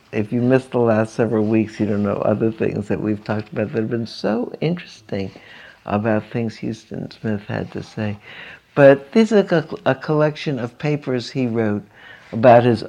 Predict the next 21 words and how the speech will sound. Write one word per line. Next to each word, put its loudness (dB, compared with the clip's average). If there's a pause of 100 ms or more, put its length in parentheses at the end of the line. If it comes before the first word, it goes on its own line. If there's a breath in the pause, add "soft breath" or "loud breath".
own 2
experience -4
with -8
these -4
kind -8
of -14
plants -8
and -8
with -6
other -4
people's -8
experiences -8
and -12 (520 loud breath)
with -2
the 0
use -2
of, -4
uh, -4
consciousness -8
altering -2
chemicals -8